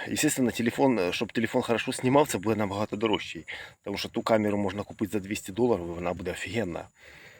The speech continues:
А щоб телефон, який може так знімати, таких телефонів просто не буває. Я уверен, що телефон все одно буде знімати хуже, навіть якщо він п'ятсот доларів стоїть, хоч тисячу,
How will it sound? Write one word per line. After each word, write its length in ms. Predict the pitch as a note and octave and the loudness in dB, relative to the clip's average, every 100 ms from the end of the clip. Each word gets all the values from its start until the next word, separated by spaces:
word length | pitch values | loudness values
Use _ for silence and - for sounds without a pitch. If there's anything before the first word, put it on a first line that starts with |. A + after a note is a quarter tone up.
| _ _ - | _ _ 0
А 40 | |
щоб 240 | - G#2 - | 0 0 0
телефон, 420 | G#2+ A2 F3 F#3+ | -2 2 4 4
який 220 | B2 G#2 | 2 0
може 260 | G#2+ F#2+ G2+ | 0 -2 -2
так 200 | G2 - | -2 -2
знімати, 320 | G#2+ F#2 E2+ | -4 -2 -4
таких 260 | - A2+ | -8 -12
телефонів 380 | - F#2+ - F#2+ | -8 -8 -4 -6
просто 280 | - - - | -2 0 0
не 100 | G2 | -2
буває. 440 | G#2+ A#2 E2+ F2 - - - | 0 2 2 -2 -8 -14 -4
Я 140 | G2+ A2 | 4 4
уверен, 280 | A#2 A#2 | 6 4
що 100 | G2+ | 0
телефон 300 | - G#2 G#2 | -4 -4 -4
все 140 | F#2 G#2 | -6 -4
одно 100 | G#2+ | -2
буде 180 | F#2+ - | -2 -2
знімати 280 | G2+ F#2 | 0 -2
хуже, 280 | - C#3+ A2+ | -2 -2 -2
навіть 180 | F2+ F2+ | -2 -4
якщо 220 | G2 - | -4 -6
він 80 | G2 - | -8 -10
п'ятсот 360 | G2 - C#3 | -4 2 2
доларів 300 | G#2 G2+ F#2 | 2 -2 -4
стоїть, 440 | - G2 F#2 F#2+ - | -6 -2 0 0 -2
хоч 180 | - - | -10 -10
тисячу, 500 | - A#2+ A2 - G2 | -12 -8 -6 -4 -8